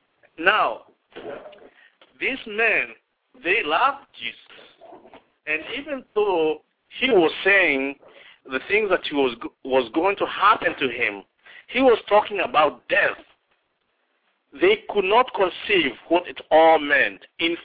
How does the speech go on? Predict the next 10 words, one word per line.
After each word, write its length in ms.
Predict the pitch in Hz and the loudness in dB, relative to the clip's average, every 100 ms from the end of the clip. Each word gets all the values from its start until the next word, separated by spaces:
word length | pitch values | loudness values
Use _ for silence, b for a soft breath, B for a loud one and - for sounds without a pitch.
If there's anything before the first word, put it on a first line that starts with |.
| - | -4
fact, 380 | - 247 151 - - _ - | 2 2 0 -10 -20 _ -6
Simon 380 | 202 202 180 147 - | -2 0 -2 -6 -10
Peter, 300 | 202 - 98 - _ _ _ _ - | -12 -8 -8 -10 _ _ _ _ -4
at 140 | 143 | 0
one 380 | 156 208 240 247 | 2 4 4 2
time, 500 | 214 208 160 120 104 _ _ _ _ B B B B - | 0 2 4 2 -6 _ _ _ _ B B B B -6
rebuked 560 | 165 - 269 320 - - - | -6 -2 -4 -4 -8 -18 -4
Jesus 460 | 190 160 - 160 - - _ _ b b - | 0 0 0 -2 -2 -14 _ _ b b -2
when 180 | 175 180 | 2 2
he 240 | 170 196 | 0 -2